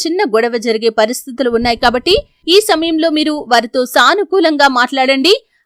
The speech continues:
అంటే మీరు గట్టిగా అరుస్తూ మాట్లాడటం వల్ల మీకు సమస్య ఎదురయ్యే అవకాశాలు ఉంటాయి కాబట్టి ఈ విషయంలో తులారాశి వ్యక్తులు తగిన జాగ్రత్త తీసుకోవాలి. అలాగే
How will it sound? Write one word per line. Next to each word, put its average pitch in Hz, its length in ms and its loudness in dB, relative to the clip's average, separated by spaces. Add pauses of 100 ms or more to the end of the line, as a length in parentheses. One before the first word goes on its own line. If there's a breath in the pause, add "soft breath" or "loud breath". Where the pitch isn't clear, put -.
(100)
అంటే 294 200 0 (180)
మీరు 254 140 -2 (100)
గట్టిగా 330 460 2
అరుస్తూ 285 340 -2 (120)
మాట్లాడటం 240 480 -2
వల్ల 247 120 0 (100)
మీకు 247 200 -8 (120)
సమస్య 320 360 -2 (140)
ఎదురయ్యే 240 380 -2
అవకాశాలు 214 600 -2
ఉంటాయి 220 260 -4
కాబట్టి 226 300 0 (460)
ఈ 339 120 4
విషయంలో 339 360 -2 (100)
తులారాశి 330 480 0
వ్యక్తులు 269 280 -6 (100)
తగిన 208 200 -2 (140)
జాగ్రత్త 208 380 -2 (120)
తీసుకోవాలి. 233 480 -2 (420)
అలాగే 349 200 0